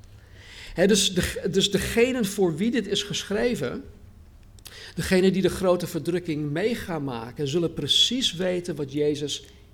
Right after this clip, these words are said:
hiermee bedoelt. Oké, verder. Ehm, vers vierentwintig.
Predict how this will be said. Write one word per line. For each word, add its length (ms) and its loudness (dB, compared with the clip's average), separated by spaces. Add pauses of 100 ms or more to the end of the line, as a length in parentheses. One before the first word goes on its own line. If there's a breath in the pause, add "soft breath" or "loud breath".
hiermee 380 -2
bedoelt. 480 -10 (1400 soft breath)
Oké, 260 -2
verder. 380 -2 (1200 soft breath)
Ehm, 600 0 (2500 loud breath)
vers 220 -6
vierentwintig. 720 -8